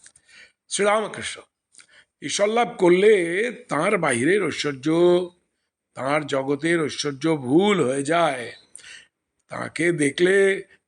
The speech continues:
তাঁর ঐশ্বর্য মনে থাকে না। ঈশ্বরের আনন্দে মগ্ন হলে ভক্তের আর হিসাব থাকে না। নরেন্দ্রকে দেখলে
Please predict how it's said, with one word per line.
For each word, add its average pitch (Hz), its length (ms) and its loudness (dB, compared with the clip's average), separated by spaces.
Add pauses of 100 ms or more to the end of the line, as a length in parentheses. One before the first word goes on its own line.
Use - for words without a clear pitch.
তাঁর 156 260 -10
ঐশ্বর্য 143 460 -4
মনে 165 320 -2
থাকে 117 460 -6
না। 156 380 0 (640)
ঈশ্বরের 143 520 -2
আনন্দে 151 480 -4
মগ্ন 143 440 -2
হলে 170 560 0 (320)
ভক্তের 143 480 -4
আর 170 140 -2
হিসাব 135 400 -6 (120)
থাকে 131 400 -6
না। 180 360 -2 (680)
নরেন্দ্রকে 220 560 0
দেখলে 226 680 4